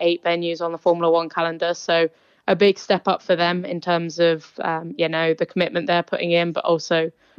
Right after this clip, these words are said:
for us as drivers, the opportunity that's available. And yeah, I mean, I'd like to actually add in something, another program alongside that, uh, still in single seaters, but really giving me even more opportunity to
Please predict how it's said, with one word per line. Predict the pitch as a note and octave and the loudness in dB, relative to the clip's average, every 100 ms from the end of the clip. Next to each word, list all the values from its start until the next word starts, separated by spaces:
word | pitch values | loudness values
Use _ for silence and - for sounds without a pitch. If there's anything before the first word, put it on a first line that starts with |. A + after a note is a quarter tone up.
| - | -4
for | - | 0
us | F3+ E3+ | 0 0
as | F3 | -4
drivers, | - E3+ E3+ F3 E3+ - - | 0 2 2 2 0 -2 -4
the | E3+ | -2
opportunity | E3 - F3+ E3+ - E3+ D#3+ - | -2 -6 -4 -4 -4 -2 -4 -4
that's | E3+ D#3+ | -4 -2
available. | E3 E3+ E3+ E3+ E3+ E3 | 0 2 2 2 2 2
And | D#3+ D#3+ - _ - - | 0 -4 -10 _ -20 -2
yeah, | G3 F3 D#3+ | 2 2 2
I | F3 | -2
mean, | F3+ F3 | 0 0
I'd | F3 E3+ | 0 0
like | F#3+ G3 F#3+ | 2 2 0
to | F3+ | -4
actually | D#3 - F3+ E3+ - | -4 -4 -4 -4 -4
add | F3 F3 | -4 0
in | F3 E3+ | -2 -2
something, | F3+ D3+ - E3 D#3+ | -6 -4 -4 -6 -6
another | - F3+ F3+ | -4 0 0
program | F#3 F3+ F3 E3+ | 2 0 0 -2
alongside | E3+ E3 - D#3+ E3 | -2 -4 -2 -2 -2
that, | E3+ E3 _ | -2 -4 _
uh, | E3+ D#3+ D#3+ | -8 -6 -6
still | - F3+ | -2 0
in | F3 | 0
single | - E3+ E3 | -4 -4 -2
seaters, | F3 E3+ F3+ E3 | -2 -2 -2 -2
but | - D#3+ - _ _ _ | 0 0 0 _ _ _
really | G3+ F#3 F3+ | 4 4 4
giving | F3+ F3 | 0 0
me | F3+ F3 | 0 0
even | E3+ | 0
more | F3 F3 F3 | 2 4 4
opportunity | E3 F3 - F3 E3 E3+ E3 | 2 -4 -2 -2 -2 -4 -4
to | - E3 D#3+ | 0 2 2